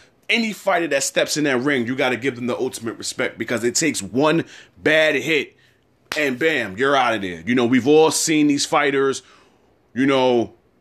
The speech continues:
who have been in fights, um, don't make it out. You know what I'm saying? Whether their career, wh-, whether their career is over or sad to say that they, they've passed on from the injuries that they, from the blows that they've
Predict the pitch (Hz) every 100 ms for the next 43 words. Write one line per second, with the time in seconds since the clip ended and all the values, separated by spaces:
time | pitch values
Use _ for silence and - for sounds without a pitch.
0 | _ 139 151 131 90 143 143 127 - 135
1 | 135 120 - - _ _ _ - 127 123
2 | 123 117 113 101 92 _ _ _ _ _
3 | _ _ _ _ _ _ - 175 156 156
4 | 139 143 117 87 - _ _ 117 117 120
5 | 120 139 123 113 127 120 123 123 127 117
6 | 135 156 151 107 123 120 131 131 123 120
7 | 120 160 160 139 127 151 131 139 135 -
8 | - - 139 139 135 127 - - _ _
9 | _ _ _ _ _ - - 156 143 131
10 | 127 160 143 131 139 135 - 120 123 -
11 | 151 131 127 - 135 123 113 - 127 113
12 | 120 131 113 127 120 107 - 117 - 139
13 | 131 98 127 139 120 107 120 123